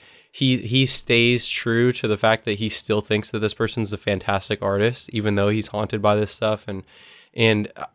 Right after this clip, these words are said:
the reveal I just thought was more interesting, and, you know,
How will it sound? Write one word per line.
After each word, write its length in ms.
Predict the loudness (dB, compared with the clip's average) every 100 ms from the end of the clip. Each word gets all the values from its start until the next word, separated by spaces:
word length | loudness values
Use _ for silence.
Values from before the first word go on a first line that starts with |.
| _ -6
the 200 | 2 4
reveal 560 | 4 0 2 6 6 4
I 120 | 2
just 260 | 0 -2
thought 100 | 0
was 140 | 0 0
more 180 | 0 -2
interesting, 560 | -2 -6 -6 -4 -4
and, 260 | -2 -2 -2 -10 -20 -8
you 140 | 2 6
know, 180 | 6